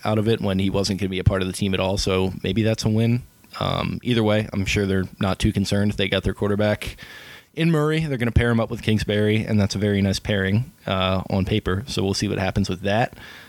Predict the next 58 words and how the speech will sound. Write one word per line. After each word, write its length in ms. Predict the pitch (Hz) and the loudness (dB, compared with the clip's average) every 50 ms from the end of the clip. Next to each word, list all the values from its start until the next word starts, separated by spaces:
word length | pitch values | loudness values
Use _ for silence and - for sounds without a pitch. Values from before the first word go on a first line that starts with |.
| - - - - _ - | -20 -20 -20 -20 _ -4
Uh, 760 | 104 104 101 98 101 101 101 101 101 101 101 101 101 98 95 - _ _ - | -2 0 0 2 2 2 2 2 2 2 0 0 0 0 -2 -6 _ _ -4
another 320 | 120 120 131 143 143 156 | 0 0 2 2 0 -2
thing 200 | 143 - 151 151 | -2 -2 0 0
I 40 | 147 | 0
wanted 220 | 147 151 151 151 147 | 0 0 0 0 2
to 40 | |
hit 140 | 151 156 151 | 0 2 2
on 200 | 156 151 151 143 | 0 0 0 2
was 220 | 123 113 107 95 - | 2 0 0 0 0
the 340 | 117 113 110 110 107 104 95 - | 0 2 4 4 2 2 0 0
run 220 | 107 120 147 151 | 0 0 2 2
on 160 | 131 107 101 | 2 2 0
receivers, 680 | 101 101 - - 110 104 101 101 101 101 101 98 - - - | 0 -2 -2 0 0 0 2 2 2 2 0 0 -2 -4 -2
and 220 | - 104 - - - _ _ _ - - | -2 0 0 -2 -4 _ _ _ -18 -10
mainly 400 | - 120 135 165 185 185 165 139 | -4 0 2 2 2 2 2 2
in 80 | 123 113 | 2 0
the 60 | 104 | 0
second. 540 | - - - 110 107 - 113 104 104 98 - - - | -2 -2 -2 -2 0 0 0 0 0 0 -2 -6 -4
We 320 | 120 110 104 104 104 - - - 104 - | -2 0 2 2 0 0 -2 -6 -4 -2
touched 280 | - 110 101 - - - | -2 -2 -2 -2 -2 -2
on 120 | 92 92 | -2 0
Boykin 340 | - 101 101 95 - 104 98 | 2 2 0 2 0 0 0
earlier 300 | 95 98 98 98 98 98 | 2 2 2 2 2 2
there, 180 | 98 98 98 | 2 2 0
going 200 | 98 104 98 101 | 0 0 0 2
to 80 | 101 95 | 0 0
Baltimore 420 | - 98 92 98 - - 104 101 | 0 0 -2 0 0 0 0 2
in 60 | 98 98 | 2 0
the 80 | 98 | 0
third. 440 | - - - 104 101 101 101 101 98 - - - - - - _ _ _ _ _ _ - - | -2 -2 -2 0 2 2 2 0 -2 -4 -8 -20 -20 -20 -20 _ _ _ _ _ _ -8 -4
What 120 | 127 135 | -2 0
were 100 | 165 196 | 2 2
your 80 | 208 180 | 0 0
thoughts 320 | - - 160 180 - - | 0 0 0 0 2 2
on 80 | 107 107 | 2 2
some 140 | - 113 107 | 2 2 2
of 40 | 101 | 2
these 180 | 104 101 95 | 2 2 0
guys 280 | - 113 104 104 101 - | 0 0 2 2 0 0
going 180 | 120 110 107 | 0 2 2
to 60 | 104 104 | 2 2
their, 320 | 104 104 104 101 98 - - - - - - - - - | 2 2 2 0 0 -4 -6 -16 -18 -20 -20 -20 -14 -6
their 100 | - 107 | -4 -4
teams? 320 | 98 - 135 127 107 95 98 | -2 0 0 2 2 2 2
You 100 | 107 101 | 2 0
had 160 | 104 110 95 | 0 0 0
Deebo 260 | 110 113 101 110 98 | 0 0 0 0 0
Samuel 320 | - - 107 107 110 110 107 | 0 0 0 2 2 2 2
going 200 | 101 104 104 101 | 2 2 2 2
to 40 | |
the 80 | 95 92 | 0 0
forty-niners 600 | - 113 107 107 107 104 104 104 107 104 101 98 | 0 0 0 2 2 2 2 2 2 0 0 0
right 160 | 101 107 101 98 | 0 0 0 0
at 100 | 98 - | -2 -6
the 60 | - | -8
top 280 | - - 110 104 101 | -4 -2 0 2 2
of 80 | 107 101 | 0 0
things. 520 | - 110 107 107 107 104 107 107 - - | 0 0 2 2 2 4 2 2 0 -2